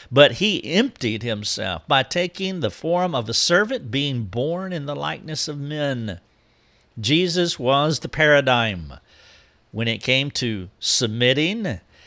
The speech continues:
setting aside, lowering himself to a higher purpose.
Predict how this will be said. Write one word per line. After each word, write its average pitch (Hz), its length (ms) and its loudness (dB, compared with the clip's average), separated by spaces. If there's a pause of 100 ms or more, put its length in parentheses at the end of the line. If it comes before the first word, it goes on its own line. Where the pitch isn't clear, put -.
(140)
setting 151 600 4
aside, 156 1000 0 (260)
lowering 170 760 8
himself 156 800 0
to 117 180 0
a 110 80 2
higher 135 400 -2
purpose. - 720 -8